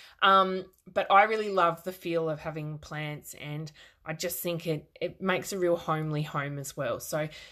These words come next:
if you're somebody who has always found it difficult to keep plants alive, my tip to you would be purchase a plant and then make a rule with yourself. If you can keep it alive for a set amount of time, then you'll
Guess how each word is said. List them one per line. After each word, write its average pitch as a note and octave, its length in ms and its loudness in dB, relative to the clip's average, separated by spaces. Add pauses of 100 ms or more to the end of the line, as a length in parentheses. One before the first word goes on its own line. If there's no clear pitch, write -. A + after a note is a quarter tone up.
(140)
if E3+ 180 -10
you're G#3+ 180 4
somebody G#3+ 440 0
who G3 240 0
has F#3 160 -2
always F3 320 4
found E3 300 -4
it - 200 -8
difficult F3+ 420 -4
to - 60 -10
keep - 300 -8
plants E3 360 -6
alive, E3+ 500 2 (360)
my E3+ 680 2 (180)
tip C4 240 -4
to B3 120 -2
you G#3 200 0
would G3 160 0
be F3 380 2 (440)
purchase A#3 460 -2
a B3 40 -4
plant A3 440 -2 (760)
and F#3 120 2
then F#3 120 6
make F#3+ 200 2
a G3 60 -4
rule F3+ 200 2
with E3+ 160 2
yourself. E3 340 -4
If D#3 160 -10
you F#3 80 -2
can G3 140 -8
keep F#3+ 240 -6
it F#3+ 60 -6
alive E3 340 2
for F3 120 -6
a - 20 -4
set E3+ 240 -2
amount D#3+ 260 0
of D3+ 60 -4
time, D#3 340 -4
then D#3 200 -4
you'll D#3 280 -2